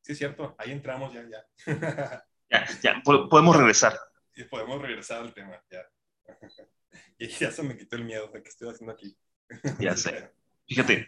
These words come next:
Speaker 2: me estoy acordando de, de un episodio que hablamos, que yo creo fue el episodio menos visto, bueno, escuchado, eh,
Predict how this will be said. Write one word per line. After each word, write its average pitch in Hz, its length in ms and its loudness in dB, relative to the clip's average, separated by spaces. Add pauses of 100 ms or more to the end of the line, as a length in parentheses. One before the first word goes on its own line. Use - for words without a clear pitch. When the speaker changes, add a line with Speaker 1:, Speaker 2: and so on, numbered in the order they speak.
(140)
Speaker 2:
me 120 80 -6
estoy - 160 0
acordando 151 400 2
de, 110 180 0 (340)
de 104 140 0
un 107 120 6
episodio 110 400 2
que 101 160 0
hablamos, 104 680 -2 (320)
que 117 140 0
yo 107 120 2
creo 131 160 4
fue 139 120 2
el 135 80 2
episodio 117 320 -2
menos 123 340 2
visto, 123 400 -2 (400)
bueno, 110 300 2 (180)
escuchado, 120 640 0 (1040)
eh, 90 800 -4